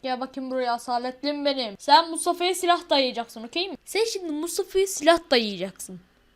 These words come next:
Çok kötü bir şey bu. Yapma sakın canım benim. Bu arada isimlerini de bir silelim. Şöyle. Şimdi ben Arda Tutorial'ın, e, sağ elini yapmayı düşünüyorum. Ya da sol mu? Bakayım. Yok,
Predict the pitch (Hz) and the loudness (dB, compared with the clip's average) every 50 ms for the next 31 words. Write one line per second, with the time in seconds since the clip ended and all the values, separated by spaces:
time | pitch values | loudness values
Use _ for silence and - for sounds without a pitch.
0 | _ - - 370 359 - - 269 - - 202 185 185 180 - - 190 185 180 185 | _ -14 -14 -14 -12 -10 -12 -12 -12 -14 -16 -16 -16 -16 -14 -12 -10 -10 -10 -12
1 | - - - _ _ _ _ _ _ _ _ _ _ _ _ - 254 269 - 208 | -16 -20 -20 _ _ _ _ _ _ _ _ _ _ _ _ -10 -10 -10 -10 -12
2 | 202 - - - _ _ 185 190 185 - 202 190 190 190 190 190 170 - _ _ | -12 -12 -12 -12 _ _ -20 -18 -18 -18 -18 -16 -16 -14 -16 -16 -18 -20 _ _
3 | _ _ - 226 247 269 285 302 285 285 311 - 277 277 - - 269 277 285 285 | _ _ -14 -10 -6 -6 -4 -6 -6 -8 -10 -10 -10 -12 -10 -10 -8 -6 -6 -6
4 | 285 285 277 285 240 247 269 262 269 - - - 262 254 262 262 247 233 269 - | -4 -6 -6 -6 -8 -8 -8 -10 -12 -14 -16 -12 -10 -6 -6 -6 -6 -8 -12 -18
5 | _ _ _ _ _ _ _ 226 214 208 208 208 214 226 - _ _ _ _ _ | _ _ _ _ _ _ _ -18 -18 -16 -16 -16 -16 -16 -18 _ _ _ _ _
6 | _ _ - - - 277 294 302 277 320 339 339 330 _ - 254 254 254 277 285 | _ _ -18 -12 -10 -8 -8 -4 0 0 0 0 -2 _ -4 -4 -4 -4 -6 -8
7 | 320 302 - - - - - 311 311 285 277 254 240 262 285 320 - _ _ _ | -10 -10 -10 -14 -14 -8 -6 -4 -2 -2 -2 -2 -4 -6 -8 -10 -16 _ _ _
8 | _ _ _ _ _ _ _ _ _ - - - 233 247 233 - - - 302 320 | _ _ _ _ _ _ _ _ _ -20 -14 -12 -12 -10 -10 -8 -6 -2 0 0
9 | 349 359 320 320 277 262 254 247 240 240 240 233 220 202 165 214 226 220 _ - | 0 0 0 -2 -2 -4 -6 -10 -12 -12 -12 -12 -12 -12 -12 -12 -12 -12 _ -14
10 | 214 214 208 196 190 - - 208 208 214 233 285 320 _ _ _ _ _ _ _ | -16 -16 -16 -16 -18 -18 -18 -16 -16 -18 -18 -20 -20 _ _ _ _ _ _ _
11 | _ _ _ _ _ - 294 302 285 277 - 302 285 262 233 214 208 226 269 277 | _ _ _ _ _ -18 -16 -16 -16 -14 -10 -10 -10 -10 -10 -12 -14 -14 -14 -12
12 | 240 240 233 - - 277 311 _ _ _ _ _ _ _ _ _ _ _ _ _ | -14 -16 -16 -18 -20 -20 -20 _ _ _ _ _ _ _ _ _ _ _ _ _
13 | _ _ _ _ _ _ _ _ _ 226 220 | _ _ _ _ _ _ _ _ _ -18 -18